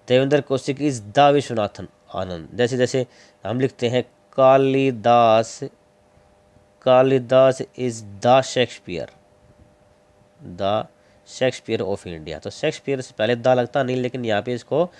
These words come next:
प्रॉपर बना दिया गया। कालिदास की क्वालिटी इसमें, इसकी क्वालिटी कालिदास में है, तो यहाँ पे दा लगेगा। होप आपको समझ में आ रहा होगा, नहीं आ रहा है तो भाई आप बता देना नीचे कमेंट में। अगला है the fleet of ships move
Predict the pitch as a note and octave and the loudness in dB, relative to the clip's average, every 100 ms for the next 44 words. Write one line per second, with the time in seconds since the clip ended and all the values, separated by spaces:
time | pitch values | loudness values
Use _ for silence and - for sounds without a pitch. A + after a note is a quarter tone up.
0 | - _ - C3 C#3 B2+ B2+ A#2+ A#2 B2 | -20 _ -2 -2 0 2 4 2 2 4
1 | C3+ B2+ C#3 C3+ C#3 C3 B2+ B2 B2 A2+ | 2 4 0 4 2 2 -4 0 0 0
2 | B2 A#2 - G#2 G#2 G2+ B2 - B2 B2 | -4 -6 -8 -6 -4 -4 -6 -8 -2 -2
3 | A#2 B2 A#2+ A#2+ A#2+ B2 - G#2+ F#2+ F2 | 0 -2 -2 0 4 2 2 -6 -6 -8
4 | D#2 _ G2+ G2 F#2+ G2+ F#2 G2 F2 D#2 | -12 _ -8 -6 -6 -8 -4 -4 -4 -10
5 | E2+ - _ _ _ _ _ _ _ _ | -16 -20 _ _ _ _ _ _ _ _
6 | _ - G#2+ A#2+ A2+ A#2 B2+ A2+ G#2+ A2 | _ -6 -4 0 0 -2 -6 -4 0 0
7 | F#2 F2+ C3+ A2+ C3 B2+ A#2+ A2+ F#2+ D3+ | -2 -6 -8 -2 0 0 -2 -4 -8 -8
8 | B2+ G#2+ A#2 G#2+ G#2 G2+ G#2 G#2+ G2+ F#2 | -8 -8 -8 -6 -6 -8 -8 -10 -12 -14
9 | E2+ D#2 F#2 _ _ _ _ _ _ _ | -14 -20 -20 _ _ _ _ _ _ _
10 | _ _ _ _ _ _ _ _ _ _ | _ _ _ _ _ _ _ _ _ _
11 | _ _ - C#3+ D#3 D#3 D#3+ D#3+ D#3+ - | _ _ -2 2 4 4 4 4 2 0
12 | D#3 F3+ E3+ - D#3+ D#3 - - E3 - | 4 4 4 2 2 2 -4 -2 -2 -2
13 | - - - - _ _ - G#2+ G#2+ B2 | -16 -16 -20 -20 _ _ -16 -12 -6 2
14 | D#3+ E3 E3+ | 6 6 4